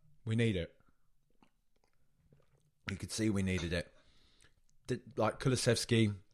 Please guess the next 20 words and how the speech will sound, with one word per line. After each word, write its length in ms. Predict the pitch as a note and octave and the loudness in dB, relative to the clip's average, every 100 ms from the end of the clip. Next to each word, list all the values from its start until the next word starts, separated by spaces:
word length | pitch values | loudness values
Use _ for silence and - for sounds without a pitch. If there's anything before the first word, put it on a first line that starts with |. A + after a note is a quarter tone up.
| _ _ - - | _ _ -20 -8
I 40 | A2+ | -2
like 220 | A2 - | 0 0
him 100 | F2+ | -6
as 120 | E2+ | -4
the 60 | G2 | -4
number 180 | F2+ E2+ | -4 -6
ten, 260 | - E2+ | -6 -4
but 220 | E2+ F2+ - - - | -4 -4 -8 -20 -12
he 100 | - | -2
was 100 | A2 | 2
having 240 | G#2+ A2 G#2+ | 4 4 4
real 220 | A2 G#2+ | 4 4
trouble 340 | - G#2+ G#2 | 2 0 0
taking 460 | G2 - F#2+ - F#2+ | -4 -2 -2 0 0
on 320 | F2+ F2+ F2+ - - | 2 0 -2 -8 -4
players 360 | G2 F#2 F2 | 0 0 2
last 260 | F#2+ F2+ - | 0 0 -2
night, 200 | F2+ F2+ | -4 -6
I 40 | |
found. 560 | E2+ F#2+ F#2+ F#2 F#2 - | -6 -4 -2 -4 -6 -8